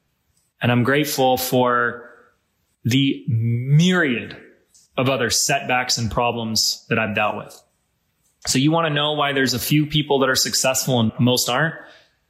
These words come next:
It all comes down to how you shape your own experience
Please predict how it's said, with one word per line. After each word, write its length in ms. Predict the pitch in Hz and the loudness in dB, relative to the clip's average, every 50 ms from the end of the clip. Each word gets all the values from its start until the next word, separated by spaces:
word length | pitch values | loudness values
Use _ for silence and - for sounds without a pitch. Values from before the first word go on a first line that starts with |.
| _ _ _ _ _ _ _ _ _ _ - | _ _ _ _ _ _ _ _ _ _ -4
It 80 | 135 131 | -2 0
all 180 | 127 131 127 | 0 -2 -2
comes 240 | - 131 127 127 110 | -2 -2 -2 -2 -2
down 500 | 110 123 117 117 110 107 107 113 - - - _ _ _ _ _ _ - | -2 -2 0 0 -2 -4 -6 -8 -12 -18 -20 _ _ _ _ _ _ -4
to 120 | - 127 | -2 -2
how 160 | 120 120 123 | 0 0 0
you 280 | 117 113 113 127 139 139 | -2 -2 0 2 2 2
shape 380 | - - - 131 123 117 - | 2 0 0 0 -2 -2 -2
your 160 | - 113 117 117 | -2 0 0 0
own 80 | 113 | 0
experience 880 | 110 101 - - - 120 113 113 107 107 104 104 - - - - - | 0 -2 -2 -2 0 0 0 2 0 0 0 0 0 -2 -2 -4 -8